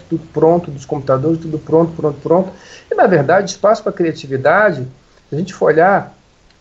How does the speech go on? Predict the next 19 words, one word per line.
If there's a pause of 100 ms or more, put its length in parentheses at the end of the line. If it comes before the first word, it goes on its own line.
na
minha
opinião, (800)
você
muito
mais
recicla
coisas
que
já
existem
do
que
você
realmente
cria.
Eu, (360)
eu
fico